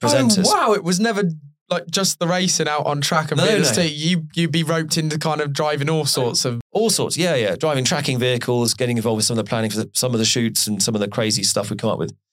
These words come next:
Speaker 1: Um, and, but yeah, it was great, which was really fun 'cause you, you would get involved and you'd see how the, how the boys were shooting stuff and you'd see how they were sizing things up. Um, so I'd be,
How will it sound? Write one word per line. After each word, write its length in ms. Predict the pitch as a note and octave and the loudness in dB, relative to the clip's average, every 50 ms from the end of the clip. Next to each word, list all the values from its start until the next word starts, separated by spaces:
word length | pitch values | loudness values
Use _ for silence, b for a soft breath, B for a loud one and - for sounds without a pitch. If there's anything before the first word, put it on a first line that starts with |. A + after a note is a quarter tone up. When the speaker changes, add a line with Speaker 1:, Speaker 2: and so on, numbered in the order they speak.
| _ B B B B B _ - A2+ | _ B B B B B _ -6 -2
Speaker 1:
Um, 400 | A#2 A#2 A2+ A#2 A#2 A2 - _ _ _ _ - | -2 0 0 0 -2 -4 -6 _ _ _ _ -6
and, 400 | A#2 A#2 A#2 A2+ A2+ G#2+ - - - _ _ - | -4 -2 0 0 0 0 -2 -2 -4 _ _ -4
but 140 | C#3 C3 C3+ | -4 -2 0
yeah, 220 | D#3+ D#3+ B2+ F#2+ | 0 0 -2 -4
it 100 | F2 - | -6 -6
was 100 | A2+ A2 | -6 -4
great, 360 | - - D#3+ C3 G#2 - - - _ | -2 0 0 0 0 -4 -6 -10 _
which 200 | A#2+ B2 B2 C3 | -4 -2 -2 0
was 100 | C3 A#2+ | 0 0
really 200 | C#3+ C3+ A#2+ A#2 | 0 0 0 0
fun 180 | A#2 D3 B2+ G#2 | 0 0 0 0
'cause 120 | F#2+ G#2 | 0 -2
you, 100 | A2 G#2+ F#2+ - | -2 -2 -4 -4
you 200 | A2+ A#2+ A#2+ A#2 | -2 0 0 0
would 120 | A2+ - | 0 0
get 140 | - A#2+ G#2 | 0 0 0
involved 260 | A2+ A2+ A#2+ A#2 A2 | 0 0 0 0 0
and 60 | G#2+ A2+ | 0 0
you'd 80 | G2 | 0
see 240 | - - - C#3+ A#2+ | 0 0 0 0 0
how 100 | G#2 G#2+ | 0 0
the, 160 | G2+ G2+ G2+ - | -2 -4 -4 -4
how 100 | A2 A2+ | -4 -2
the 100 | G#2 G#2 | -2 -2
boys 280 | F#2 G#2 A2 G#2 G#2 G2+ | -2 -2 0 0 0 0
were 40 | |
shooting 320 | F#2+ - - C3 A#2 G#2 F#2 | 0 0 0 0 -2 -2 -2
stuff 280 | - - D#2+ D2 - | -2 -2 -2 -4 -6
and 80 | - G2+ | -6 -6
you'd 120 | G2 F#2+ | -4 -2
see 160 | - - A2 G2 | -2 -2 -2 -2
how 120 | F#2+ G2 | -4 -4
they 100 | G2 G2 | -4 -4
were 80 | G2 F#2+ | -2 -2
sizing 380 | - - A#2 G#2+ G2+ G2 G2 F#2+ | 0 0 0 0 -2 -2 -4 -6
things 220 | G#2 G2+ G2 G#2 | -10 -8 -4 -4
up. 180 | G#2 F#2 - - _ _ _ B B B B B B B B - | -2 -4 -4 -6 _ _ _ B B B B B B B B -4
Um, 320 | - A#2 A#2 A#2 A#2 - - _ _ _ _ _ _ _ _ _ _ _ - | -2 0 0 0 -2 -4 -8 _ _ _ _ _ _ _ _ _ _ _ -4
so 260 | - - D3 C#3+ C#3+ C3+ - _ _ _ - | -2 0 0 0 0 -2 -4 _ _ _ -6
I'd 260 | C3+ C3+ C#3 B2 A#2+ - | -4 -2 -2 -4 -4 -2
be, 340 | C#3+ C3+ C3 C3 B2+ A#2 | 0 0 0 0 0 -2